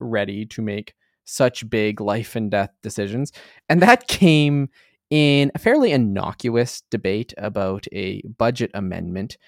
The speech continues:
which was effectively to reduce the expenditures budget of a city department by ten million dollars. And this <laughs> prompted a point of order and a debate about what exactly is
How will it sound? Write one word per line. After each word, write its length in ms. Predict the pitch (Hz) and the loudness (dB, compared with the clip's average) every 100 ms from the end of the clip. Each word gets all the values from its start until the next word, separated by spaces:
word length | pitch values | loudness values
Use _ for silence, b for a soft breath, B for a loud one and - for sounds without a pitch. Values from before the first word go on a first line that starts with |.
| b | b
which 160 | 165 196 | 2 4
was 120 | 185 | 4
effectively 440 | 190 214 208 196 | 4 2 4 4
to 140 | 185 160 | 4 0
reduce 420 | 156 160 269 - | 2 2 2 0
the 160 | 208 | 0
expenditures 840 | 175 - - 139 147 143 123 113 104 | 0 0 2 4 4 2 2 0 -2
budget 440 | - 90 90 85 _ | -6 -6 -4 -8 _
of 100 | 101 | -10
a 60 | 101 | -8
city 200 | 127 127 | -4 -4
department 400 | 101 85 87 - - | -2 -4 -6 -12 -8
by 160 | 87 | -8
ten 280 | 78 - 87 | -6 -8 -10
million 260 | 76 60 57 | -10 -12 -12
dollars. 420 | - - - - _ b | -12 -12 -16 -20 _ b
And 340 | 190 214 220 208 | 4 6 6 4
this 400 | 202 - 392 - | 4 6 6 4
<laughs> 100 | - | -2
prompted 680 | - - 202 185 165 147 143 | 0 6 8 8 6 4 4
a 140 | 127 | 2
point 320 | - 185 185 | 0 2 2
of 100 | 175 | 2
order 240 | 131 123 117 | 2 2 2
and 160 | 104 | 0
a 60 | 113 | -4
debate 560 | 107 - 98 101 - - _ _ | -4 -4 -4 -6 -10 -20 _ _
about 300 | - 180 233 | 4 10 10
what 260 | 247 453 - | 10 6 6
exactly 760 | 254 185 123 113 110 110 107 - | 2 2 2 2 2 -4 -6 -6
is 400 | 98 92 95 | -6 -4 -8